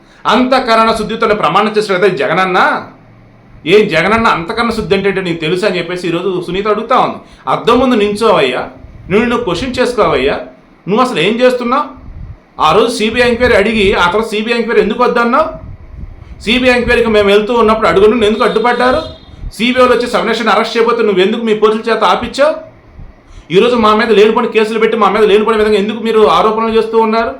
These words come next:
ఏం చేద్దామని, ఏం సాధిద్దామని? మీ బాబాయిని చంపి ఐదు సంవత్సరాలు అవుతుంటే చంపిన ఇంతవరకు నువ్వు ఎందుకు పట్టుకోలేకపోయావు? అదేమంటే మేమేదో తప్పు చేసినట్టు మాట్లాడుతాం, మేమే తప్పు చేసాం నిరూపించు. అదేమంటే మేము చంపాను అంటున్నావే, సీబీఐ వాళ్ళు ఐదు లక్షలు ఇస్తా అన్నారు, రా వచ్చి చెప్పు,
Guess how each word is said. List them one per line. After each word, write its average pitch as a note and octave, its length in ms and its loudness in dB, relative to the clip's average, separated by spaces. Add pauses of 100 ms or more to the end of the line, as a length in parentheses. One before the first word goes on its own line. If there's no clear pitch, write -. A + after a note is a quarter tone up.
(340)
ఏం G3 160 2
చేద్దామని, A#3+ 420 -2
ఏం A3 120 -2
సాధిద్దామని? A#3+ 560 -2 (500)
మీ G3 60 4 (140)
బాబాయిని A3 400 2
చంపి G#3+ 240 0
ఐదు F#3 120 2
సంవత్సరాలు A3+ 300 0
అవుతుంటే F#3+ 340 0 (240)
చంపిన A3 380 -2
ఇంతవరకు G#3+ 220 0
నువ్వు G#3 140 2
ఎందుకు A3 180 -4
పట్టుకోలేకపోయావు? A#3+ 640 0 (480)
అదేమంటే A3+ 380 2 (100)
మేమేదో G3+ 280 2 (100)
తప్పు F#3+ 180 0
చేసినట్టు A3 320 0
మాట్లాడుతాం, G#3 400 -2
మేమే G3 220 0
తప్పు G#3+ 160 -4
చేసాం G#3 200 -2
నిరూపించు. A#3 420 -2 (840)
అదేమంటే A3 400 2
మేము A3+ 200 2
చంపాను A3+ 300 2
అంటున్నావే, G#3+ 380 2 (120)
సీబీఐ A3 260 -2
వాళ్ళు G#3+ 160 4
ఐదు F#3+ 140 0
లక్షలు A#3 200 -4
ఇస్తా A3+ 180 -2
అన్నారు, F#3 240 0 (120)
రా A3 140 2
వచ్చి G#3+ 200 2
చెప్పు, B3 140 0